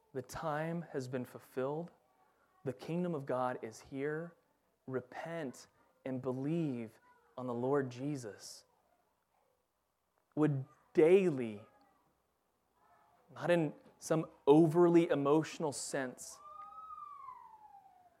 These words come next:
not in some stoic, unattached sense, but daily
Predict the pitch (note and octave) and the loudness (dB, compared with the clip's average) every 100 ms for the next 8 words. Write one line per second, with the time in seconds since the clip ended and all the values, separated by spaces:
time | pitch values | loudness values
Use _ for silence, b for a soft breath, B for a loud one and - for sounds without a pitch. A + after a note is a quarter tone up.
0 | _ D3+ F3 F3 E3+ G3 E3+ D3+ - - | _ 2 2 4 2 2 0 0 -8 -16
1 | - E3+ D#3+ E3+ E3+ - - E3+ F3 F3 | 4 8 10 8 6 -2 0 2 2 -2
2 | - D3+ - - F3+ F3+ D#3+ - - - | -2 -2 -2 -6 -2 -2 -4 -12 -16 -14
3 | - E3 C3+ A#2 - - - b b b | -2 0 0 -6 -14 -20 -20 b b b
4 | b - F3+ E3 C3+ F3 E3+ G3+ G3+ D3+ | b 2 4 4 -2 6 10 10 10 4
5 | B2 | -2